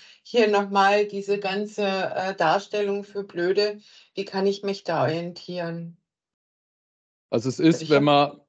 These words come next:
Speaker 2: ja, nee, sprich weiter.
Speaker 1: Ja, ich hab mich da eben angemeldet. Ich hab gemerkt, ich find gar nix. Ich find auch das nicht, was du eben gezeigt hast, so dein Leitfaden. Wie kann ich einen Leitfaden machen? Den hab ich auch nicht gefunden.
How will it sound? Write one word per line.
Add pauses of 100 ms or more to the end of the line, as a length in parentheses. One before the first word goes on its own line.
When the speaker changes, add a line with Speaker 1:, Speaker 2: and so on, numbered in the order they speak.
(500)
Speaker 2:
ja,
nee,
sprich
weiter. (180)
Speaker 1:
Ja,
ich
hab
mich
da
eben
angemeldet.
Ich
hab
gemerkt,
ich
find
gar
nix.
Ich
find
auch
das (560)
nicht,
was
du
eben
gezeigt
hast,
so
dein
Leitfaden.
Wie
kann
ich
einen
Leitfaden
machen?
Den
hab
ich
auch
nicht
gefunden.